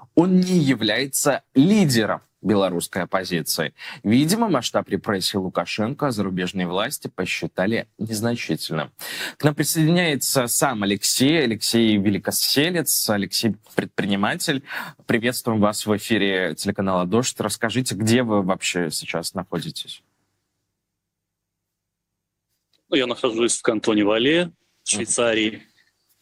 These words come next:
Speaker 2: Как бы пока процедура моя полностью не завершена, мы продолжаем работать с моим адвокатом Вадимом Дроздовым.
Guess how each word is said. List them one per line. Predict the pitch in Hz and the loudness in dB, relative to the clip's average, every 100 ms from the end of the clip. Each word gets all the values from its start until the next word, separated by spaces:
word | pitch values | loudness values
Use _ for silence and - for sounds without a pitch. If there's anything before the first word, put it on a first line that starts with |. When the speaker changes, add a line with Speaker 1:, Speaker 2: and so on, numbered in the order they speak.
| _ - | _ -4
Speaker 2:
Как | 98 | -2
бы | 98 | -2
пока | 123 123 | -2 -2
процедура | 113 113 - 120 123 | -2 -2 0 2 2
моя | 110 110 107 | 4 2 0
полностью | - 117 104 104 - | 2 2 2 0 2
не | 104 | 2
завершена, | 98 107 - 127 151 | 4 2 2 2 4
мы | 143 | 4
продолжаем | 101 107 101 107 | 2 0 0 0
работать | 107 110 135 175 - | 0 0 0 0 -2
с | 156 156 | -2 2
моим | 151 | 2
адвокатом | 131 127 123 131 123 117 | 2 0 0 -2 -2 0
Вадимом | 117 113 120 | 0 0 0
Дроздовым. | 113 113 110 113 107 104 | 0 0 0 2 2 -2